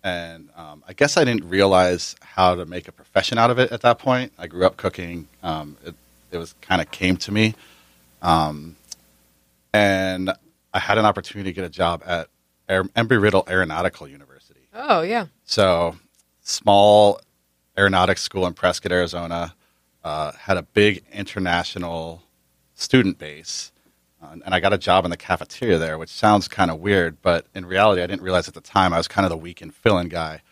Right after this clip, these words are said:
Speaker 1: So they had an Italian section and a Mexican section and an Asian section. And I got, they had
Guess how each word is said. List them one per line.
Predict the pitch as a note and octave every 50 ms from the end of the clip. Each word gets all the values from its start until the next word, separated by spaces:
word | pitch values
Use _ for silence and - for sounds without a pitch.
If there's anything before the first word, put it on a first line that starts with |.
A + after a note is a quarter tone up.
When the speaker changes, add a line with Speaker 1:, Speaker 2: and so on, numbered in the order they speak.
| _ _ _ _ _ _ _
Speaker 1:
So | _ -
they | - A#2 G#2+
had | F2+ F#2+ G#2 G2 F#2+ F2+ F2+ F2+
an | - E2+ E2
Italian | E2 - - - C3+ C3 G#2+ F#2
section | - - - D2 - - - D#2+ D2 C#2+ C#2 _ _ -
and | D#2 D2+ D2+ D2+
a | E2
Mexican | F#2+ A#2 D3 C#3+ - - - F#2 D2+
section | - - E2 - - - D#2+ D2+ D2
and | D2 C#2+ D2+ D2+ D2+ D#2 E2+
an | F#2+ -
Asian | C#3 D#3+ E3+ D3 - G#2+
section. | F2+ - - E2+ D2+ - - - D#2 D2 D2 _ _ _ _ _ _ _ _
And | G2 G2+
I | A2+
got, | G#2 G#2+ G#2 - _ -
they | - A2+ A#2
had | A#2+ C3 A2 G#2+ G2 F2